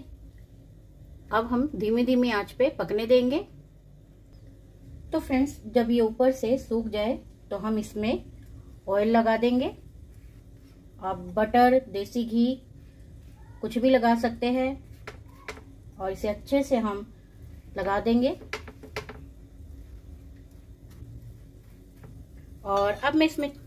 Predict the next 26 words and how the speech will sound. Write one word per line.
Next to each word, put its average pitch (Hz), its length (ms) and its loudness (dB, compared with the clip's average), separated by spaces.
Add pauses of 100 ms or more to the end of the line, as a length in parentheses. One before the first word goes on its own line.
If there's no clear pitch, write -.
(220)
थोड़ा 302 260 8
सा 285 200 0
sprinkle 226 480 -4
करूँगी 220 520 -2 (280)
सांभर 180 320 -2
मसाला। 208 540 -2 (1120)
आप 226 280 2
जो 254 160 8
है, 269 280 0
अ, 208 540 -4 (380)
कोई 233 140 4
भी 254 120 2
मसाला 240 420 4
ले 220 180 2
सकते 226 300 -4
हैं। 240 340 0
आप 214 260 -2
इसमें 220 360 -2
जो 226 80 4
है 214 120 0
ना 240 160 2
stuffing 233 460 0
भी 240 80 6
डाल 220 240 2
सकते 220 320 -6
हैं। 220 200 -2